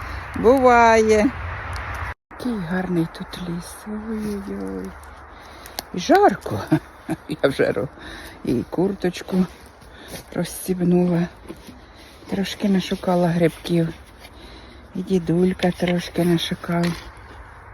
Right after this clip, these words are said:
<laughs> Польські.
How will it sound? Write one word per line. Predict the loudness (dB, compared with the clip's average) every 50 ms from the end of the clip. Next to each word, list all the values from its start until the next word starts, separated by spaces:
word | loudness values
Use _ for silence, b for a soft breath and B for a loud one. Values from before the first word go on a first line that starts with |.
| -20 -20 -20 -12 -10
<laughs> | -10 -10 -10 -10 -12 -10 -10 -14 -16 -18 -18 -20 -18 -18 -18 -18 -18 -18 -16 -16 -14 -14 -14 -16 -16 -16 -16 -16 -16 -16 -8 -2
Польські. | 2 2 2 2 0 -2 -8 -10 -6 -4 -4 -4